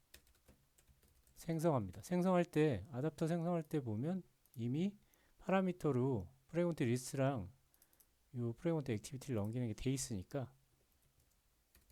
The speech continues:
어, 뭐로 하지? 아,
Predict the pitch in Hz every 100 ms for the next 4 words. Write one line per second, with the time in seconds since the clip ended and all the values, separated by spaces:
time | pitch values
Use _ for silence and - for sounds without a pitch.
0 | - - - - - - - - - _
1 | _ _ _ _ _ _ _ - _ _
2 | _ - _ _ _ _ _ 127 117 110
3 | 107 107 - _ _ _ - - - 117
4 | 113 101 160 _ - 117